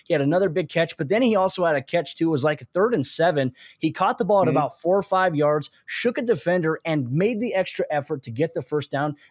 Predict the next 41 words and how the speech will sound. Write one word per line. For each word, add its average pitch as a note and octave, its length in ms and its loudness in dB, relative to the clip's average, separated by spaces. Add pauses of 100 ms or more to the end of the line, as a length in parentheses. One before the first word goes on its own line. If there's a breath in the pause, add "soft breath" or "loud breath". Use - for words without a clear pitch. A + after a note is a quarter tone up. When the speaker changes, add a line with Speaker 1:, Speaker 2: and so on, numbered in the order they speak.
Speaker 1:
That D#3 120 0
is D3 120 0
what E3 120 0
we D#3 80 0
call D3+ 240 2
winning C#3 280 0
football. C#3 380 -2
And B2 80 -2
I C#3 60 -2
tell D3+ 220 -2
you A#2 100 -2
what, G#2+ 220 -6
Tim D3 240 -6
Patrick C3 460 -4 (240 soft breath)
is D3+ 120 0
the C3+ 80 0
D E3+ 220 -2
B F3 160 -2
soul D3 280 0
snatcher. A2+ 480 -4
And D3 140 0
I D3 80 2
think F#3+ 200 0
that F3+ 120 4
if C3 100 0
there's C#3+ 260 -2
anybody F#3+ 420 0
that's D#3 160 -4
been C3+ 140 -4
sleeping D#3+ 360 -2
on D#3 140 0
Tim D3 200 -2
Patrick, C#3+ 440 -2 (180 loud breath)
well, D#3 100 2
guess F3+ 260 4
what? D#3+ 220 2
You F#3 100 6
better G#3 260 6
wake F3 300 4
up, D#3+ 180 0
because C#3+ 380 0